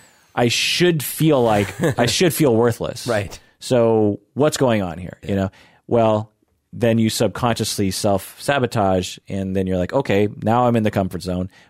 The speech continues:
Speaker 1: But consciously, you're like, "Well, this sucks 'cause everyone hates me," you know?
Speaker 2: You s-, I see this sometimes when, like, when I try to compliment some types of people, like, they, it's so obvious they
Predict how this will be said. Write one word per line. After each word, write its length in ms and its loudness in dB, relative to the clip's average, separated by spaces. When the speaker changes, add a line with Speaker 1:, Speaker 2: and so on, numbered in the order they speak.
Speaker 1:
But 260 2
consciously, 680 -2
you're 180 -2
like, 300 2
"Well, 120 0
this 140 2
sucks 480 -4
'cause 220 -6
everyone 280 -2
hates 260 -6
me," 280 -16
you 80 -12
know? 120 -12
Speaker 2:
You 80 -2
s-, 200 -4
I 80 -2
see 200 -4
this 160 -4
sometimes 420 -2
when, 380 -2
like, 340 -6
when 160 -2
I 100 0
try 200 -2
to 100 0
compliment 880 -4
some 320 -4
types 440 -6
of 200 -8
people, 540 -10
like, 260 -8
they, 220 -12
it's 160 -8
so 260 -6
obvious 280 -6
they 160 -12